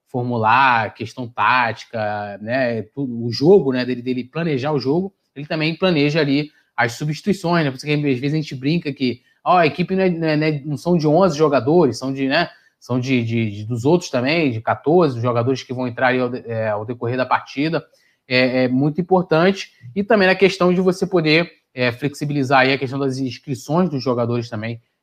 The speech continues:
é, em todas as fases eles vão estar aceitando inscrição, né, de novos jogadores, mas é um momento de exceção, e assim como, de repente, alguns clubes, né, principalmente os argentinos, uruguaios, vão ganhar aí com relação aos árbitros,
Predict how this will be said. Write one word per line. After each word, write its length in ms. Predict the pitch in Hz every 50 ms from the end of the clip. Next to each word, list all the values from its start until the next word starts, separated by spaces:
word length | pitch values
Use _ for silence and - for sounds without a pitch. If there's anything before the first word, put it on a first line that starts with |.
| _
é, 140 | - 117 113
em 80 | 113 113
todas 220 | - 160 170 160
as 140 | 156 139 -
fases 500 | - - 135 135 139 135 127 120 - - _ _ _ _ _
eles 140 | 120 117 117
vão 140 | 120 127 127
estar 140 | 127 131
aceitando 840 | 123 - - 127 117 - 123 123 120 120 120 120 117 117 113 113 117 113
inscrição, 600 | 107 104 - - - 120 113 - 120 120 127 123
né, 120 | 120 113
de 120 | 101 104
novos 280 | 113 110 110 113 113 107
jogadores, 720 | 120 113 110 113 110 101 107 107 117 131 139 143 - - _ _ _ _ _ _ _ _ _ -
mas 260 | 123 123 135 131 - 165
é 60 | 160
um 80 | 156 170
momento 280 | 156 160 147 156 147
de 80 | 151 160
exceção, 600 | 156 151 - 165 143 - - 131 131 151 170 170 - _ _ _ _ _
e 100 | - 143
assim 240 | 143 143 - 170 165
como, 240 | 151 180 175 170 160
de 160 | 151 156 160
repente, 420 | 151 156 156 160 151 151 143 143 147
alguns 300 | 135 135 151 139 - -
clubes, 460 | - - 156 170 160 127 120 110 113
né, 120 | 117 120
principalmente 380 | 117 - - 127 143 143 - 147
os 80 | 143
argentinos, 720 | 147 143 139 147 139 135 - - 147 139 131 120 110 - _ _ _ _ _ _ _ _ -
uruguaios, 800 | 117 110 117 123 123 104 98 110 110 120 131 135 131 120 113 104
vão 160 | 120 127 135
ganhar 240 | 131 139 131 131 127
aí 200 | 123 123 123 117
com 80 | 120 127
relação 420 | 123 123 123 123 120 113 - 131
aos 180 | 139 131 127 135
árbitros, 540 | 127 120 127 143 143 165 151 - - -